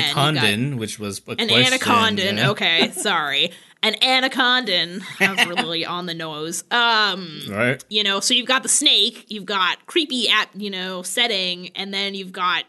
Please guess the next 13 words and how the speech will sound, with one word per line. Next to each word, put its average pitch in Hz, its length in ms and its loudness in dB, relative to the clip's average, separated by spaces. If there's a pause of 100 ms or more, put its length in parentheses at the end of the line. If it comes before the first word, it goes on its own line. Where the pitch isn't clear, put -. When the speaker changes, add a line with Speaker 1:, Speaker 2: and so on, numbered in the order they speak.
(140)
Speaker 1:
insane 220 680 -2
Maul 190 440 -6
with 165 140 -12
his 151 420 -12
insane 196 720 -2
spider 185 460 -6
legs. 147 640 -8 (920)
Like, 320 240 -2
it's, 370 280 -2
<sighs> - 1000 -10
I 269 60 2
guess 480 180 0
that - 160 0